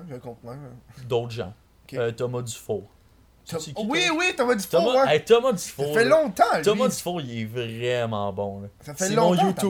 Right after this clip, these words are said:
Speaker 1: tabarnak, que
Speaker 2: c'est,
Speaker 1: j'ai pas
Speaker 2: honnêtement,
Speaker 1: vu.
Speaker 2: c'est mon YouTuber plus jeune que moi préféré.
Speaker 1: <laughs>
Speaker 2: Ah non, euh, lui puis Émile Roy. On dirait que c'est comme un,
Speaker 1: <laughs>
Speaker 2: Émile Roy, c'est comme mon meilleur ami,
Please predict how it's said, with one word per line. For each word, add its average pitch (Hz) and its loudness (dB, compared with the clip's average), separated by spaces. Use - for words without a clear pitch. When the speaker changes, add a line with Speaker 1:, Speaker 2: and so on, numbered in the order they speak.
Speaker 1:
tabarnak, 196 4
que 131 -12
Speaker 2:
c'est, 127 -8
Speaker 1:
j'ai 131 -10
pas 156 0
Speaker 2:
honnêtement, 196 2
Speaker 1:
vu. 233 2
Speaker 2:
c'est 156 -6
mon 147 0
YouTuber 160 -4
plus 170 -8
jeune 160 -4
que 143 -10
moi 127 -4
préféré. 113 -10
Speaker 1:
<laughs> 185 -6
Speaker 2:
Ah 175 8
non, 180 6
euh, 151 8
lui 165 -4
puis 165 -4
Émile 147 2
Roy. 127 0
On 156 -2
dirait 214 2
que - 2
c'est - -4
comme 214 0
un, 240 4
Speaker 1:
<laughs> - -16
Speaker 2:
Émile 180 4
Roy, 190 4
c'est - -6
comme 156 -2
mon 151 -2
meilleur 143 0
ami, 135 -2